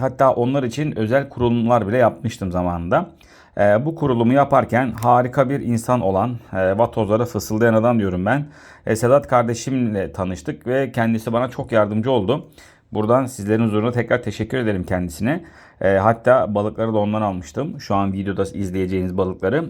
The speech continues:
YouTube Akvaryum Kültürü kanalında sahibidir kendisi. Mutlaka ziyaret etmenizi de öneririm. Gerçekten çok bilgili ve çok, e, iyi bir, e, arkadaşımız. Evet arkadaşlar, gelelim vatozlara.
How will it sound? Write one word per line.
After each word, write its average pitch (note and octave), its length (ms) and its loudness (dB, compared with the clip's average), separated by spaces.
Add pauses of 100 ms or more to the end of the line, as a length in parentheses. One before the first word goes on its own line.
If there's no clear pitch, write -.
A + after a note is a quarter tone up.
(100)
YouTube C#3 440 -4
Akvaryum C3 480 2
Kültürü A#2+ 360 -6
kanalında A#2+ 500 0
sahibidir A2+ 560 -2
kendisi. F#2 500 -6 (320)
Mutlaka C#3 640 0
ziyaret A2+ 400 2
etmenizi G#2 460 -6
de D3+ 80 -4
öneririm. A2 560 -2 (440)
Gerçekten A#2 500 0
çok A#2 280 -6
bilgili A2 340 -4
ve B2 120 -4
çok, - 440 -10
e, F#2 160 0
iyi G2+ 220 -6
bir, - 160 -8 (200)
e, F#2+ 60 -8 (280)
arkadaşımız. G2 800 -4 (760)
Evet E3+ 200 4
arkadaşlar, D#3 600 0 (240)
gelelim D3 440 -2
vatozlara. C3+ 580 0